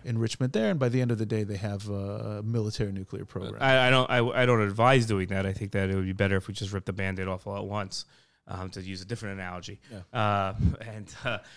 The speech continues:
Speaker 1: But if
Speaker 2: and
Speaker 1: we, if we mix those analogies, you do not want
Speaker 2: It doesn't
Speaker 1: Band-Aids on
Speaker 2: work, right?
Speaker 1: salamis.
Speaker 2: Doesn't,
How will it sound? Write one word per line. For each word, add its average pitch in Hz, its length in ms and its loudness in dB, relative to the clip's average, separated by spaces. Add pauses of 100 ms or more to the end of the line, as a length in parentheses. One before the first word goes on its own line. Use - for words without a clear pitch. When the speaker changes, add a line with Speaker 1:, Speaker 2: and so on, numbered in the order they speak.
(200)
Speaker 1:
But 123 80 -6
if 117 60 0
Speaker 2:
and 110 100 0
Speaker 1:
we, 120 60 -4
if 131 100 -2
we 147 100 2
mix 139 200 0
those 127 180 0
analogies, 117 640 -4
you 110 120 -10
do 107 140 -10
not 107 260 -8
want 110 260 -10
Speaker 2:
It 127 100 0
doesn't 123 300 4
Speaker 1:
Band-Aids 113 260 2
on 104 60 0
Speaker 2:
work, 101 100 2
right? 107 60 -6
Speaker 1:
salamis. 104 240 -6
Speaker 2:
Doesn't, 104 60 -10